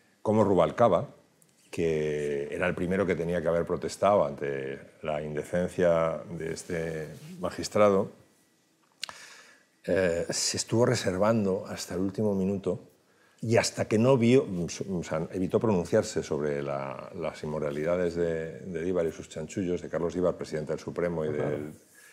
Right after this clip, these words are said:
Speaker 1: Consejo del Poder Judicial, y ya cuando vio que era, eh, eh, palma-, o sea, evidente que se tenía que ir, ya, pues, eh, dijo, dijo algo en contra, ¿no? Pero el oportunista normalmente,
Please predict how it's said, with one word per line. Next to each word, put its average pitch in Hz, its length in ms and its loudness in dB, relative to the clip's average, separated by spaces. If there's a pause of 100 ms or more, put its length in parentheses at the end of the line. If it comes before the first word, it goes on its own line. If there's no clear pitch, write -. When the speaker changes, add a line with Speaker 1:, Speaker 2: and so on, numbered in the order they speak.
(220)
Speaker 1:
Consejo 90 420 0
del 82 100 4
Poder 87 200 4
Judicial, 95 480 2 (1000)
y 101 380 6
ya 117 240 8
cuando 104 320 6
vio 107 340 6
que 98 140 4
era, 87 760 6
eh, 80 360 -4
eh, 76 180 -2
palma-, 73 320 -2
o - 40 -8
sea, 76 140 -2
evidente 87 540 2
que 78 380 -2
se 78 120 -8
tenía 78 240 -2
que 92 120 2
ir, 92 320 2 (200)
ya, 95 360 0
pues, 87 240 -6
eh, 78 320 -6
dijo, 76 460 0 (120)
dijo 80 340 -2
algo 76 180 0
en 73 60 -10
contra, 73 300 -6
¿no? 90 140 -4
Pero 85 220 2
el 98 120 -2
oportunista 98 500 0
normalmente, 117 600 2